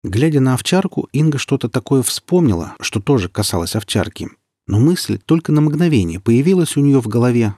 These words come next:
а потом снова пропала. Между тем охранники доложили Ване, что грабителей, по всей видимости, ждала машина,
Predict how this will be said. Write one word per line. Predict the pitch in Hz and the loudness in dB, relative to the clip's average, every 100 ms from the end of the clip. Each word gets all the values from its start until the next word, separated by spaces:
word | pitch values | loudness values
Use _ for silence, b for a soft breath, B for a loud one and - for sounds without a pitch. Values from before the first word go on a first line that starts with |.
| - | -8
а | 101 | -8
потом | - 120 151 | -4 -2 -2
снова | - 95 92 | -2 -2 -2
пропала. | 90 - - 87 - 92 _ _ _ _ _ _ _ _ _ _ _ _ _ _ _ | -4 -10 -8 -8 -10 -16 _ _ _ _ _ _ _ _ _ _ _ _ _ _ _
Между | 98 101 135 | -4 -2 0
тем | - 226 127 | 2 0 0
охранники | - 165 170 151 | 0 0 2 0
доложили | 120 117 131 147 131 | 0 0 0 0 2
Ване, | 131 170 127 | 2 2 0
что | 90 - 107 | -2 -2 -2
грабителей, | 95 113 139 185 101 87 | 0 0 0 -2 -2 -2
по | 101 | -4
всей | 101 113 | -4 -2
видимости, | 113 110 95 - - | 0 0 -2 -4 -8
ждала | 82 101 127 | -4 -2 0
машина, | 123 - - 113 80 | 0 -4 -2 -2 -2